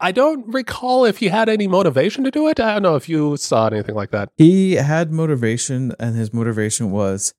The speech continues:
Speaker 2: his insurance policy.
Speaker 1: Mm.
Speaker 2: Remember, he, like, he
Speaker 1: Okay.
Speaker 2: took out a million dollar insurance plan, and that since in space, if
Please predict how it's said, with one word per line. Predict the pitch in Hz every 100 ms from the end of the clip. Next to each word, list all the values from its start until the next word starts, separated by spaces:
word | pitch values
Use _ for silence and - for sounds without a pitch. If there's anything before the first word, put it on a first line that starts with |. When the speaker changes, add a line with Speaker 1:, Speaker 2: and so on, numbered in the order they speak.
| _
Speaker 2:
his | 123 107 104 101 101 - - - _
insurance | 113 104 - 123 110 120 127 -
policy. | - 135 123 127 - 135 143 - -
Speaker 1:
Mm. | 127 123 104 -
Speaker 2:
Remember, | 110 113 120
he, |
like, | 117 107
he | 113
Speaker 1:
Okay. | 101
Speaker 2:
took | 123
out | 113
a |
million | 110 110 110 110
dollar | 107 107
insurance | 107 - 113 113
plan, | - 123 117
and | 107 104
that | 90
since | - 113 110
in | 113
space, | - 113 110 120 - - _ -
if | 110 -